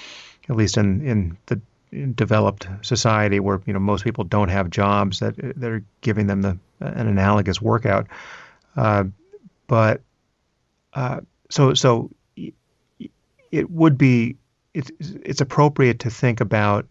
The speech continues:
a new norm around mental training, uh, which is also good for you and, uh, something you could adopt intelligently. And it's, while it may seem,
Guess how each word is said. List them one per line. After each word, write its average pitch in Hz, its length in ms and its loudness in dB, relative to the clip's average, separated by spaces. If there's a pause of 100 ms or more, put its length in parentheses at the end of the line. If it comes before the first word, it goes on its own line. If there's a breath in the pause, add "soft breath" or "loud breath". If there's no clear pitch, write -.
a 117 100 -2
new 110 280 4
norm 104 480 4
around 95 340 2
mental 123 300 2
training, 101 520 -4 (640 loud breath)
uh, 98 300 0 (300)
which - 180 -4
is 113 100 0
also 104 540 2 (120)
good 113 180 4
for - 120 -2
you 98 440 0
and, 101 380 -4 (760 loud breath)
uh, 113 320 -4
something 110 300 0
you 101 80 2
could 110 100 0
adopt 101 520 0
intelligently. 110 840 -2
And 98 400 -2 (120)
it's, - 300 -8
while 113 380 0
it 123 100 -2
may 113 220 4
seem, 98 640 2